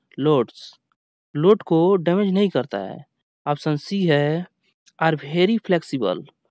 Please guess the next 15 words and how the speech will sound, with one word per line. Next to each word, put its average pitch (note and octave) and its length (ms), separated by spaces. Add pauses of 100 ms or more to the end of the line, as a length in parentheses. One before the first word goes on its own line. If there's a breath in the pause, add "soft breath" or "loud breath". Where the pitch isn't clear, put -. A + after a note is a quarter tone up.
(300)
बहुत E3+ 320 (240)
लचीले F#3 340
होते C3+ 280
हैं A2+ 300
इसीलिए, A#2 600 (400)
ऑप्शन C#3+ 360
डी F3+ 240
है D3+ 380 (380)
come G#3 160
in G3 200
many G3 380
size F3 300
and D#3 380 (640)
hard F3 260
wearing, G#2+ 400